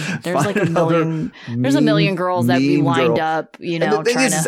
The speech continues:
Speaker 2: I don't know if he can find somebody that's gonna be as disliked as Amanda w-, was. Like, she is top tier for disliked people on the show. I feel like,
Speaker 1: Yeah.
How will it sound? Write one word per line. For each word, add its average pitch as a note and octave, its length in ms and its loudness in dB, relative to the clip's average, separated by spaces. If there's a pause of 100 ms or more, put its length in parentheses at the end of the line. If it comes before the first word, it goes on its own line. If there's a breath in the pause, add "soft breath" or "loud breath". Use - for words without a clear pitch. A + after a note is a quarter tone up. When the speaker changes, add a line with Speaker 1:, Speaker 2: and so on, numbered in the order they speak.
Speaker 2:
I G3 140 2
don't F#3+ 200 -2
know D#3 180 2
if C3+ 80 -4
he C#3+ 80 -2
can B2 140 -4
find A#2+ 220 -2
somebody A2+ 360 0
that's G#2+ 240 -4
gonna A2+ 260 -2
be G#2+ 400 0
as A#2+ 340 0
disliked G#2 560 -6
as G2 140 -6
Amanda F#2+ 320 -4
w-, - 240 -10
was. - 360 -6 (360)
Like, G#2 200 -4
she F3+ 540 0
is A#2+ 520 -2 (580)
top - 500 -6
tier - 460 -4 (240)
for - 400 -4
disliked G#2 480 -4
people G2+ 260 -4
on F#2+ 100 -2
the F#2+ 80 -2
show. - 280 -4
I G#2 80 -2
feel A#2 220 -2
like, A2+ 180 2
Speaker 1:
Yeah. D#3 380 -4